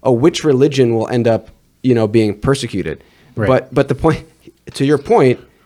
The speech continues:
Speaker 1: he, I think this is part of your point, he, he totally missed, well, there's always a religion being enforced.
Speaker 2: Yes, and that's
Speaker 1: Th-,
Speaker 2: the point I was
Speaker 1: yes,
Speaker 2: getting to.
Speaker 1: yeah.
Speaker 2: So we are imposing religious belief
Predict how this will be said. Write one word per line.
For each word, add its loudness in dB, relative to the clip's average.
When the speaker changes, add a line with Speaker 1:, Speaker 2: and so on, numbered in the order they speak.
Speaker 1:
he, -8
I 0
think 0
this -4
is -2
part -2
of -4
your -4
point, -2
he, -4
he -2
totally 2
missed, 2
well, 2
there's 2
always 4
a 2
religion -2
being -4
enforced. -10
Speaker 2:
Yes, -6
and -2
that's 0
Speaker 1:
Th-, -2
Speaker 2:
the 0
point -2
I -2
was 0
Speaker 1:
yes, -2
Speaker 2:
getting 0
to. -4
Speaker 1:
yeah. -2
Speaker 2:
So 2
we 4
are 2
imposing 0
religious 0
belief -4